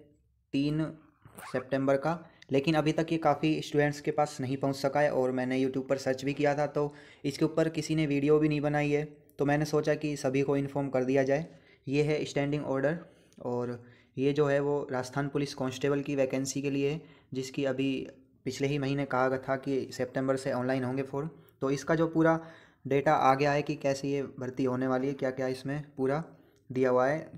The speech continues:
तो हम देखते हैं इसमें क्या कुछ दिया हुआ है। जो हमारे काम की चीज़ है उनको देख लेते हैं। बाकी अगर आपको पीडीएफ़ चाहिए तो आप हमें मैसेज भी कर सकते हैं,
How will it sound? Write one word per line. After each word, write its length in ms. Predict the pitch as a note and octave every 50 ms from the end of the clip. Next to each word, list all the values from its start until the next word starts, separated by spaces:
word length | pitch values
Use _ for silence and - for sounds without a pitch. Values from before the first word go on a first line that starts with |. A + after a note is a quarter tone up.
| -
तो 120 | - B2 A#2+
हम 220 | A#2 A#2+ B2+ B2+
देखते 280 | B2+ C#3 C3+ - - D#3
हैं 60 | D#3
इसमें 220 | D3+ - E3 D#3+
क्या 160 | D#3 D3+ C#3+ C#3
कुछ 140 | C#3+ C#3+
दिया 180 | C#3 C#3 C#3+ C#3+
हुआ 160 | C#3 C3+ C#3
है। 60 | D3
जो 100 | C#3 C#3+ C3+
हमारे 220 | C3+ C#3 C#3 C#3
काम 240 | C#3 - B2+ C3 C3+
की 80 | C3+ C3+
चीज़ 240 | - C#3 C#3 C#3
है 80 | D3+ E3 - - - - - - -
उनको 240 | C#3 C#3 C#3 D3+ C#3
देख 220 | C3 C3+ C3 C#3
लेते 240 | C3+ C3+ C3 - C#3
हैं। 280 | D3+ D#3+ - - - - - - _ -
बाकी 260 | C3 C3+ C3+ - D#3+
अगर 180 | D3+ D3 D3+ D3
आपको 240 | C#3+ C#3+ - D#3 D3
पीडीएफ़ 300 | - C3+ C3 C3+ C#3+ C#3
चाहिए 260 | - - C#3 C#3 C#3+
तो 120 | C#3 D3+ C3+
आप 160 | B2+ B2+ B2+
हमें 160 | - B2+ C3 C3
मैसेज 320 | B2+ B2+ B2 - C#3 C3
भी 80 | C3 C#3
कर 120 | C3+ C3+ C3
सकते 280 | - C#3 C3+ - -
हैं, 240 | C#3+ D#3+ E3+ - -